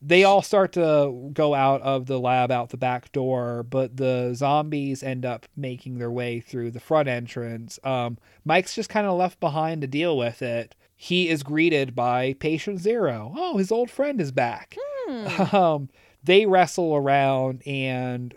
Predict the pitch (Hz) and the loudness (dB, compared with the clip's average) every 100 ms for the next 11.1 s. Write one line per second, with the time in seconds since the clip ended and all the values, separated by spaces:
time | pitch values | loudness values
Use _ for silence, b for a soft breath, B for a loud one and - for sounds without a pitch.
0 | - 139 131 143 151 151 151 131 147 135 | -14 -6 0 2 2 0 -6 -8 -8 -4
1 | 135 - 135 127 123 131 127 127 123 127 | -6 -4 -4 -4 -4 -8 -6 -6 -6 -6
2 | 135 123 - - 127 - - 113 120 113 | -4 -6 -10 -6 -6 -6 -10 -6 -6 -4
3 | 110 - b b 139 127 123 160 180 160 | -6 -8 b b -4 -2 -2 -2 -2 -2
4 | 147 147 131 127 120 131 123 131 123 120 | -4 -2 0 -2 -4 -6 -6 -6 -8 -8
5 | - 135 131 123 123 120 _ b b _ | -8 -6 -6 -6 -6 -8 _ b b _
6 | 170 156 143 143 120 - 151 143 127 120 | 2 2 0 -4 -8 -2 0 0 -2 -2
7 | 120 113 - - 127 117 101 113 _ 147 | -4 -6 -8 -6 -4 -4 -10 -18 _ 2
8 | 156 156 151 131 131 - 131 127 123 127 | 4 4 0 0 -4 0 -2 -2 -6 -4
9 | 123 117 113 - _ _ - 156 127 120 | -2 -2 -2 -6 _ _ 2 4 4 0
10 | 127 120 117 117 110 113 107 110 117 113 | -4 -4 -4 -4 -6 -4 -4 -4 -4 -6